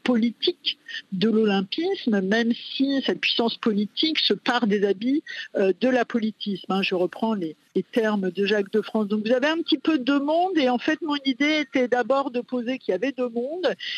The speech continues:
et ensuite avec différents auteurs de voir comment malgré tout ça circulait d'un espace à l'autre, et que peut-être qu'entre, euh,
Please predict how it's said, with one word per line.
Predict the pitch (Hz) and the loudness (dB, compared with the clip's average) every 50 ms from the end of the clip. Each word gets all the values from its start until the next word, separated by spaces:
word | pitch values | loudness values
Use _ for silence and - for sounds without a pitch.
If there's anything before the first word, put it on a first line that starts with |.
| - - | 0 2
et | 220 | 2
ensuite | 233 240 226 - 370 359 - | 2 2 2 2 0 2 2
avec | 311 226 240 247 233 | 2 2 2 0 0
différents | 240 311 - - 302 269 247 269 262 | -2 -2 0 0 0 0 0 0 0
auteurs | 233 240 240 - - 294 285 311 330 320 | 0 -2 -2 -2 -2 -2 -2 -2 -2 -2
de | 285 240 | -2 -2
voir | 233 214 247 277 294 285 - - | -2 0 0 -2 -2 -2 -4 -4
comment | - 254 247 277 302 302 | -2 -2 0 0 0 0
malgré | 277 240 233 233 196 226 220 233 233 - - | 2 0 0 2 0 0 0 0 -2 -4 -8
tout | - 262 277 349 _ _ _ - - | -6 -6 -6 -8 _ _ _ -6 -2
ça | 247 233 | -2 -2
circulait | - - - 339 - - - - - 277 247 226 214 226 285 _ - - | -2 0 0 -2 -2 -2 -4 -4 -2 0 0 2 0 0 -2 _ -8 -2
d'un | 185 247 254 247 | 0 0 0 2
espace | 254 247 233 - - - 269 269 285 269 - | 0 -2 -2 -4 -2 0 0 0 0 0 -2
à | 247 214 | -2 0
l'autre, | 214 196 185 180 190 - - - 185 160 - - - - - - | 2 0 0 0 -2 -6 -6 -8 -8 -8 -8 -14 -20 -14 -6 -2
et | 196 196 | -2 -2
que | - - - | 0 0 -2
peut-être | 226 190 - 254 247 - - 262 262 277 262 - | -2 0 0 -2 -2 0 0 0 0 0 -2 -4
qu'entre, | - - 226 220 214 - - - 262 | -4 -2 -2 -2 -2 -6 -4 -2 0
euh, | 262 262 269 269 254 202 180 175 | 0 2 2 2 2 4 2 0